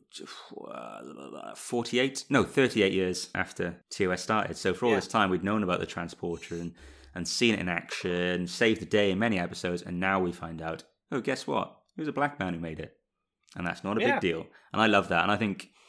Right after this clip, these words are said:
Speaker 1: I, I hope that means a lot to people who watch that now, like, um,
Speaker 2: Mm-hmm.
Speaker 1: anyone who's, well, basically anyone who's not white who can watch this show and, and think that Star Trek just very casually told you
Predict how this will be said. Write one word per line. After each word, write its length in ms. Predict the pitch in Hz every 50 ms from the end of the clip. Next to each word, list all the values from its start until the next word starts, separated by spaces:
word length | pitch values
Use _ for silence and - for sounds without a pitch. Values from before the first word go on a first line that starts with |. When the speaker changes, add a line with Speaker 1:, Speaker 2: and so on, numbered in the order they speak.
| - _ _ _ _ _ _ _ _ _ -
Speaker 1:
I, 200 | - 107 - 117
I 40 | 117
hope 220 | 110 143 147 -
that 180 | - 113 101 95
means 180 | 101 101 95
a 60 | 90 87
lot 240 | 85 90 - -
to 80 | - -
people 340 | - 98 87 - 87 90 85
who 360 | 87 87 85 85 85 87 85 - _ _ _ _ _ _ _ _ _ -
watch 240 | 92 92 - - -
that 180 | - 85 87 90
now, 360 | 90 85 85 87 90 90 87
like, 280 | 85 82 85 87 - -
um, 400 | 92 90 90 87 85 85 85 85 85
Speaker 2:
Mm-hmm. 220 | 85 - - -
Speaker 1:
anyone 340 | 92 95 101 98 95 90 87
who's, 380 | 90 90 87 87 85 - - -
well, 120 | 123 135
basically 300 | 135 160 160 - - 120
anyone 180 | 113 110 104 95
who's 140 | 98 95 90
not 180 | 98 98 90
white 440 | 87 85 85 87 85 - - - - - _
who 100 | - 98
can 160 | 90 92 92 87
watch 300 | 87 92 90 - - -
this 240 | - - - 98 87
show 360 | - - 104 98 95 90 85
and, 160 | 85 85 82 - - -
and 180 | - 98 90 85
think 240 | - - 95 90 -
that 120 | - -
Star 220 | - - 113 107 104
Trek 380 | - - 87 85 85 - -
just 280 | - 107 95 - - -
very 480 | 95 98 101 107 120 127 127 123 120
casually 720 | 113 - - - - 113 120 123 113 - 120 120 120 120 117
told 360 | 113 - - 110 113 113 104
you 260 | 92 87 85 85 87